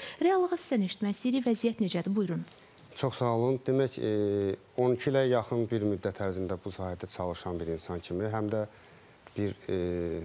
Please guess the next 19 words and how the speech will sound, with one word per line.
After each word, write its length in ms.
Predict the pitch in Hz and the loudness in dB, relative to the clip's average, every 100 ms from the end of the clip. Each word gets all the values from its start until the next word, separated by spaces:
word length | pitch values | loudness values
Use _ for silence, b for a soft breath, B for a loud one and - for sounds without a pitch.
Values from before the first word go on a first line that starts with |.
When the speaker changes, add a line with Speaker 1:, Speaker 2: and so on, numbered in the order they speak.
| 87 | -4
Speaker 2:
alçın 380 | 107 95 - 107 | -2 -2 0 -2
uşağın 340 | 98 92 92 | 0 -2 -2
bir 140 | 92 87 | -2 -2
valideyni 400 | 92 87 90 87 | -2 -2 -4 -4
kimi 260 | - 87 85 | -4 -4 -2
demək 240 | 87 87 82 | -4 -4 -6
istəyirəm 320 | - 92 87 | -8 -6 -6
ki, 220 | - 120 - B B B B B - - | -4 -4 -6 B B B B B -14 -8
e, 120 | 95 95 87 - - - - - - - - - - - | -4 -4 -4 -8 -20 -20 -20 -20 -20 -20 -20 -20 -20 -16
sahədə 680 | - - 127 131 139 147 160 160 | -6 0 2 4 4 4 2 2
olan 260 | 110 113 117 | 0 2 2
problemlər 640 | 117 110 101 101 101 113 113 98 - - | 0 0 0 0 2 0 -2 -10 -8 -6
ilk 240 | 104 - 95 | -4 -2 -2
öncə 180 | 101 | -2
qanunvericilikdən 840 | 95 92 92 90 87 87 - 90 87 | -2 -2 0 0 -2 -4 -4 -4 -4
başlayır, 460 | 78 - 85 92 - b b b b b | -4 -4 -4 -6 -10 b b b b b
qanunvericilikdə 540 | 107 113 107 110 - 113 | 0 2 2 2 0 0
bu 100 | |
öz 100 | 113 | 0